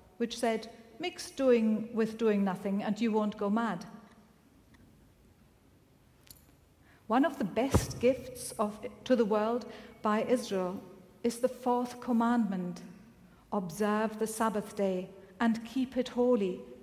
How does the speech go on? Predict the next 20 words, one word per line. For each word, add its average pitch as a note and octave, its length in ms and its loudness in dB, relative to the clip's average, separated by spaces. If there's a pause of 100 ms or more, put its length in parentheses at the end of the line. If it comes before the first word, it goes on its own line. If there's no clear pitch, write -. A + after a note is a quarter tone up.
(520)
as G3+ 140 -2
the A3 140 2
Lord A3+ 380 2
your G#3+ 120 4
God G#3 400 0
commanded G3+ 560 0
you." F3+ 260 -2 (1500)
Before C#4 460 2
trade C4+ 420 0
unions, B3+ 480 4
this B3+ 220 2
was B3 240 0
often B3+ 480 4
the B3 160 2
only C4 380 4
higher A#3+ 520 -2
authority G#3 680 -2 (260)
protecting A3 800 -4
the F#3 80 -2
strength A3 600 -2